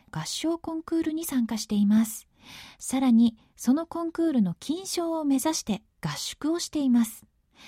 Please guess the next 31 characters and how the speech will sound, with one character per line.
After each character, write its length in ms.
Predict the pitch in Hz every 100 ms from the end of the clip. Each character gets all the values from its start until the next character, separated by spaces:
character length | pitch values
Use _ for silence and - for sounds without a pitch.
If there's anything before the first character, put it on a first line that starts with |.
| - - -
合 120 | 180
宿 300 | - - 190
は 240 | 208 226 _ -
長 240 | 170 190 269
野 120 | 311
県 260 | 285 247 202
に 120 | 190
あ 100 | 202
る 220 | 185 175 - -
湖 460 | 196 208 339 320
の 140 | 220 196
近 260 | - 254
く 120 | 220 190
の 260 | 180 165 -
宿 240 | - -
舎 180 | 262 196
で、 200 | 240 285 - - - -
だ 120 | 226
い 80 | 220
た 140 | 226
い 60 | 214
五 240 | 208 -
日 140 | 330
間 240 | - 381 392
ぐ 80 | 440
ら 100 | 381
い 80 |
や 80 | 208
り 100 | 175
ま 160 | 165 175
す。 180 | -